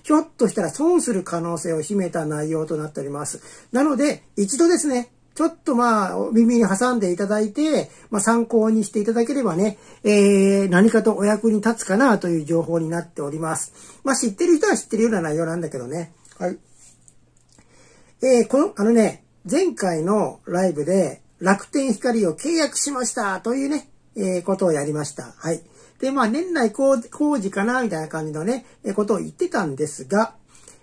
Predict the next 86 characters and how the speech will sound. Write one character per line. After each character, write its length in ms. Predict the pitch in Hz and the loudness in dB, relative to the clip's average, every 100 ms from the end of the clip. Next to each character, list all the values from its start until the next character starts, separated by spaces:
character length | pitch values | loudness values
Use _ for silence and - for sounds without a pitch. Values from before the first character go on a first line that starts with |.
| _ _ | _ _
え 380 | 202 214 214 208 | 0 2 4 2
ー 40 | |
と 100 | 202 | 0
ね、 340 | 202 202 139 - | 0 0 0 -6
ま 120 | 254 | -2
あ、 40 | 233 | 0
あ 60 | |
の 100 | 269 | 2
後 160 | 359 349 | 0 0
で 100 | 185 | -4
す 120 | - | -4
ね、 180 | 175 190 | -6 -4
二、 100 | 165 | -4
三 280 | 165 247 247 | -2 -4 -4
日 120 | 262 | -8
に、 140 | 254 - | -8 -6
二、 120 | 190 | -6
三 240 | 190 277 285 | -4 -4 -4
日 200 | 277 285 | -4 -6
の 120 | 269 | -4
う 100 | 262 | -6
ち 180 | - 269 | -6 -4
に、 380 | 247 269 196 - | -2 -2 -4 -6
あ 180 | - 175 | -12 -8
の、 340 | 170 160 156 156 | -8 -8 -8 -6
工 180 | 254 294 | -2 0
事 140 | 330 | 0
日 160 | 320 208 | 0 0
の 200 | 131 - _ | -2 -10 _
ス 120 | - | -12
ケ 140 | - 285 | -6 -2
ジ 100 | 320 | 0
ュ 60 | |
ー 20 | 320 | 2
ル 140 | 240 | 0
を 140 | 139 - | 0 -4
連 120 | 165 | -6
絡 180 | 175 185 | -6 -6
す 100 | - | -8
る 80 | 277 | -8
と 80 | 208 | -6
い 140 | 156 | -6
う、 160 | 143 139 _ - - - | -8 -12 _ -20 -16 -6
え 40 | |
ー、 80 | 170 | -4
お 60 | 165 | -2
話 320 | 202 208 170 | -2 -4 -2
だ 80 | 214 | -2
っ 80 | |
た 120 | - 160 | -2 -4
わ 60 | |
け 80 | 143 | -4
で 100 | 147 | -8
す 120 | - | -10
よ。 140 | 123 - _ _ | -16 -18 _ _
と 100 | - | -18
こ 180 | 135 226 | -6 -2
ろ 80 | 294 | 0
が 100 | 233 | 0
で 80 | 151 | -2
す 100 | 143 | -8
ね、 180 | 123 - _ _ _ - | -12 -18 _ _ _ -20
待 140 | - - | -20 -14
て 140 | - | -14
ど 120 | 151 | -12
暮 160 | 147 151 | -12 -10
ら 60 | |
せ 140 | 151 151 | -8 -10
ど 100 | 151 | -10
連 200 | 139 147 | -12 -12
絡 120 | 143 | -14
来 180 | - 151 | -12 -12
な 120 | 131 | -12
い。 60 | - | -10
こ 120 | 214 | -4
れ 120 | 247 | -2
で 100 | 240 | -2
も 180 | 247 220 | -2 -2
う 60 | 160 | -4
一 100 | 147 | -8
週 320 | - - 262 | -14 -12 -10
間 240 | 285 262 | -8 -8
近 200 | 226 208 | -6 -8
く 180 | 135 127 _ - _ _ - | -8 -12 _ -20 _ _ -4
経 100 | |
っ 120 | 226 | -4